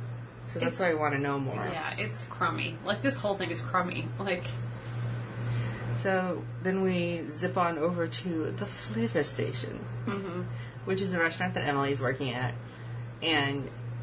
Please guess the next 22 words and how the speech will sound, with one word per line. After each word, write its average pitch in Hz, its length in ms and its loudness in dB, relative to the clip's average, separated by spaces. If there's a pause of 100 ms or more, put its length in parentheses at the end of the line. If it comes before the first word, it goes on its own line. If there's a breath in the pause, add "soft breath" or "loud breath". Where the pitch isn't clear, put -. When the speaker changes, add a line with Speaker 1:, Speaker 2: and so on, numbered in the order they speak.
(260)
Speaker 1:
Jesse's 190 440 0
sitting 165 260 2
there 156 320 4
and, 143 220 2 (160)
and 151 160 -2
just 147 160 -4
talking 196 300 2
to - 60 0
Emily. 170 340 0
He's 165 160 -2
like, 180 140 0
"No, 294 260 2
it's 269 180 0
great. 262 400 2
You 208 120 2
know, 214 100 2
look 226 120 0
what 233 100 2
happened 226 340 0
to 202 100 2
Quincannon, 220 720 2
and 160 240 2